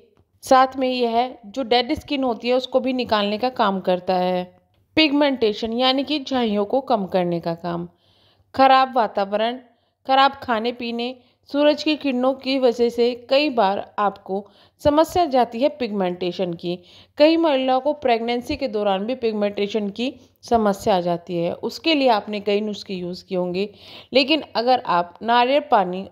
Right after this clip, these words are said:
और थोड़ा चीनी मिलाकर मुल्तानी मिट्टी का पेस्ट अपने फेस पर यूज़ करेंगे तो ये काफ़ी अच्छा काम करता है पिगमेंटेशन को हटाने का। एंटीसेप्टिक गुण, कहा जाता है कि मुल्तानी मिट्टी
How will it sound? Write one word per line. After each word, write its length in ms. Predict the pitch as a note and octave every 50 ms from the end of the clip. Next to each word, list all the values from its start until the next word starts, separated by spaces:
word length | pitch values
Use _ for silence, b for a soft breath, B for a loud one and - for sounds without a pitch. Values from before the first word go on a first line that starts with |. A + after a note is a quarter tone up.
| _ _ -
और 180 | A#3 B3 B3 -
थोड़ा 220 | C#4 C4 C4 C4 C4
चीनी 320 | C4 - C#4 C4 C4+ D4 D4
मिलाकर 560 | C4+ A3 G3 F#3 F3 F3 F3 - E3+ F3 G3 b b b b b b b -
मुल्तानी 460 | A#3 B3+ C4 B3 C4+ C4 C4 C#4 D4+
मिट्टी 320 | C#4+ C#4+ A#3+ G3 A3 A3 A3
का 80 | A3+ A3
पेस्ट 380 | A3+ - A#3+ B3+ B3+ B3 -
अपने 220 | C4 A#3 A3+ A3+ A3
फेस 240 | - A3+ G3+ G3+ -
पर 180 | - G3+ F#3
यूज़ 260 | F#3 F#3 F#3 F#3+ - -
करेंगे 420 | - F3 F3 F3 F3 F3 F3+ F#3+ G#3 G3+ b b b b b b _ _ -
तो 60 | D4
ये 140 | D4 D4+ D4
काफ़ी 360 | D4+ C4+ A#3 A3+ - C4+ C4+
अच्छा 240 | C4+ C4 C4 C4 B3
काम 260 | B3 B3 G#3+ G3+ G3 F#3+
करता 360 | - G3 F#3 F#3 - G3+ G3
है 120 | G3+ G#3+ A3+
पिगमेंटेशन 720 | A3 - A3+ G3+ G3 F#3+ F#3 F#3+ G3 F#3+ G3 - G3+ G3
को 140 | G3 A3 A#3+
हटाने 420 | A3 G#3+ G3 - E3+ E3 E3 E3 E3
का। 240 | - E3 D#3+ D#3+ E3 _ _ _ _ _ _ _
एंटीसेप्टिक 800 | - C#4 C#4+ C#4+ C4+ D#4+ E4 - D#4 B3+ B3+ - - D4 A#3 G#3+
गुण, 280 | F#3 G3 G3 F#3+ F#3+ F#3 F#3+ _ _ _ _ _ -
कहा 200 | C4+ C4 C#4 D4+
जाता 320 | D4 D#4+ D4 C4 C4 C4
है 40 | C#4
कि 120 | C4+ D4+ C#4+
मुल्तानी 520 | C4 A#3+ A#3 A#3 A3+ A#3+ A#3 A#3 B3+ C4+
मिट्टी 360 | C#4 C4 A#3+ G#3+ - - A#3+